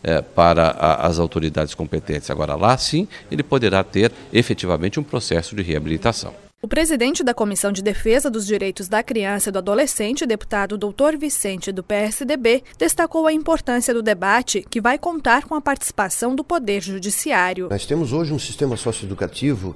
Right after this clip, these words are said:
Speaker 3: que é ineficiente, cheio de reclamações de todas as partes.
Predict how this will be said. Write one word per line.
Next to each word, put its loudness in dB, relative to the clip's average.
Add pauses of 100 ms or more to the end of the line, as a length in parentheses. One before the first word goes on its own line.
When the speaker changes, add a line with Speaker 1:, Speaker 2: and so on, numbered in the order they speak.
Speaker 3:
que -2
é 2
ineficiente, -4 (240)
cheio 0
de -2
reclamações -4
de -4 (280)
todas 4
as -10
partes. -6